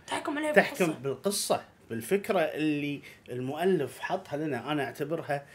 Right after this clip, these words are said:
Speaker 2: تحفة فنية من حيث الفكرة، تحفة فنية فعلًا. فهد، إيش عندك؟
Speaker 1: الحين أنت تقول الرسوم خايسة، بعدين تعرف القصة، بعدين تقول: "عرفت ليش كذي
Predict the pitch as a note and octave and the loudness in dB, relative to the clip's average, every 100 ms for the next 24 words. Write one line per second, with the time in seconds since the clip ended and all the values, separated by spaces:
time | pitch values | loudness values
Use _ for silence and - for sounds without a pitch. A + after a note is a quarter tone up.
0 | - - - G#3 G3 - C3+ - C#3 C#3+ | -20 -20 -2 0 0 -4 -6 -4 -4 0
1 | D#3+ F3+ E3+ E3 C3 C3 - D#3+ E3 E3 | 4 4 4 2 -2 -4 -4 0 0 -2
2 | - - - - - B2+ B2 E3+ E3+ D3 | -12 -20 -20 -20 -14 -14 -6 -6 -6 -6
3 | A2+ - _ _ _ _ _ _ - - | -8 -10 _ _ _ _ _ _ -10 -4
4 | A#3 A3 F#3 A3 C#3+ B2+ A2 G#2+ - F#3 | -2 0 2 2 0 -4 -10 -12 -4 -2
5 | E3 D#3 A#2 G2 - - - - - - | -2 -4 -10 -10 -16 -20 -20 -20 -20 -20
6 | - - D#4 D#4 D4 D4 - D4+ C#4+ C#4 | -14 -8 -6 -6 -8 -10 -10 -10 -8 -10
7 | - C4 - G#3 G#3 A3 C4 - D4 D4 | -10 -10 -10 -10 -12 -14 -14 -10 -8 -8
8 | C#4+ E4+ E4 B3+ C#4 C#4 - C#4+ - - | -10 -10 -10 -10 -10 -10 -10 -12 -12 -12
9 | - F4 G4 - G#4 - F#4+ | 0 4 4 6 4 4 0